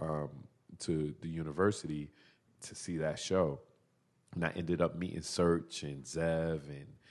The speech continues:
Def Jeff, and I was telling them, like, "Yo, I wanna make beats and all this stuff." And, uh, they, they were, they entertained me. When I told them I was from New York, they was like, "Where, where you from in New York?" And I told them, "Brevoort, Ralph Avenue,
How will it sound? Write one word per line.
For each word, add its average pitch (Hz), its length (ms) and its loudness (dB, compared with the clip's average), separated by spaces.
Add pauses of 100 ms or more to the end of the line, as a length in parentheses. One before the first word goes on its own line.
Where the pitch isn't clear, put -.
(380)
Def 82 280 -2
Jeff, 80 460 2
and 71 160 -6
I 73 60 2
was 73 100 0
telling 82 240 0
them, 78 240 0
like, 76 240 -8
"Yo, 95 180 4
I 95 40 6
wanna 95 200 2
make 71 320 -8
beats 98 480 0
and 76 160 -6
all 82 160 0
this 80 140 -2
stuff." 80 420 0 (560)
And, 80 240 0
uh, 78 360 2 (100)
they, 90 120 8
they 95 240 6
were, 139 140 6 (180)
they 113 180 4
entertained 120 520 2
me. 82 140 2
When 80 200 0
I 87 60 2
told 85 240 4
them 82 60 4
I 82 40 6
was 82 100 2
from 80 180 -2
New 78 80 -4
York, 104 320 8
they 107 80 4
was 92 140 4
like, 69 160 2 (340)
"Where, 240 220 0 (100)
where 370 140 8
you 349 140 4
from 98 280 6
in 87 80 2
New 87 80 2
York?" 85 260 6
And 82 80 0
I 90 60 4
told 82 240 2
them, 71 60 -6 (100)
"Brevoort, 123 480 6 (720)
Ralph 151 260 6
Avenue, 143 520 8